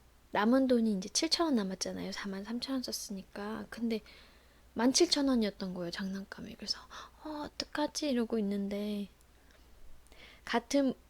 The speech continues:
보육원에서 온 이모 양이 <laughs>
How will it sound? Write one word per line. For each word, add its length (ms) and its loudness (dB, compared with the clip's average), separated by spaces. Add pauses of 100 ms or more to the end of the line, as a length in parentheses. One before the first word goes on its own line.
(1800)
보육원에서 800 8
온 360 2
이모 400 4
양이 420 4
<laughs> 400 -4